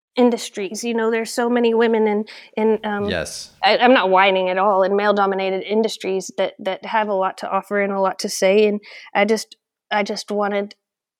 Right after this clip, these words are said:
Speaker 1: other, you know, women to know that there's a bunch of other ones like us out there, whether you're in journalism or, or, um,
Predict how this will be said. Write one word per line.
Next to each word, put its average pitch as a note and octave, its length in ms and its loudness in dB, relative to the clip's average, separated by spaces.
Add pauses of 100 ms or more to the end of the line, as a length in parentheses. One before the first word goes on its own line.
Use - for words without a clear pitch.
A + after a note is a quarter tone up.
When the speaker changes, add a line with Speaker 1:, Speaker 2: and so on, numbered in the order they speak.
(260)
Speaker 1:
other, G#3 500 0 (500)
you D4 180 2
know, B3+ 300 0
women A#3 360 0
to A#3+ 100 -6
know A3+ 300 -2
that A3 220 -6 (100)
there's A3+ 320 -6 (100)
a A#3 60 -6
bunch A#3+ 280 -2
of - 120 -4
other B3 280 -2
ones A#3+ 240 0
like A#3 240 -4
us G#3 160 -10
out C4 240 -4
there, G3 160 -2
whether G3+ 220 0
you're G3+ 140 0
in G3+ 120 -2
journalism G#3+ 580 -2
or, F3+ 220 -10 (540)
or, F#3+ 320 -2
um, F#3 240 -10